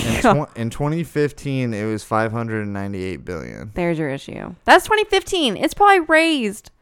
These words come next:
Speaker 1: way more since then.
Speaker 2: It is. Hold on, I'm getting there.
Speaker 1: Ugh.
Speaker 2: I need a, I need a young Jamie to, uh, Google some shit for me. Uh, if anyone wants to volunteer,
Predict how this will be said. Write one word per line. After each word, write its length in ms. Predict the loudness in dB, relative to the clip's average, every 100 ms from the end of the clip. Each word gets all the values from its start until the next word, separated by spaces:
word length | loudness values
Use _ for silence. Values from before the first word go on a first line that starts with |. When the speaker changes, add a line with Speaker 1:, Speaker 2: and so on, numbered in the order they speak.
| _ _ _ -10
Speaker 1:
way 480 | 0 4 6 6
more 320 | 4 2 2 -2
since 280 | -4 -8
then. 400 | -8 -10 -10 -10 -12
Speaker 2:
It 180 | -10 -8
is. 360 | -8 -8 -10 -14
Hold 180 | -14 -12
on, 160 | -14
I'm 120 | -16
getting 200 | -18 -20 -20
there. 200 | -20 -20 -20 _ _ _ -20 _ _ _ _ _ _ _ _ _ _ _ _ _ _ _ _ _ _ _ _ _ _ _ _ _ _ _ _ _ -20 _ _ _ _ _ _ -20 -20 -20 _ -14
Speaker 1:
Ugh. 100 | -12 -12 -14 -18 -20 -20 _ -12
Speaker 2:
I 40 |
need 160 | -8 -6
a, 260 | -6 -8 -10
I 80 |
need 180 | -8 -6
a 60 | -6
young 300 | -6 -6 -6
Jamie 540 | -6 -6 -6 -8 -10 -12 -18 -14
to, 280 | -10 -8
uh, 280 | -8 -8 -10 -10
Google 260 | -6 -4 -6
some 140 | -8
shit 260 | -8 -4 -4
for 120 | -4
me. 240 | -6 -8 -10 _ _ _ _ _ _ _ _ _
Uh, 220 | -12 -12 -10
if 80 | -8
anyone 240 | -6 -6
wants 180 | -8 -10
to 80 | -10
volunteer, 580 | -10 -8 -8 -10 -10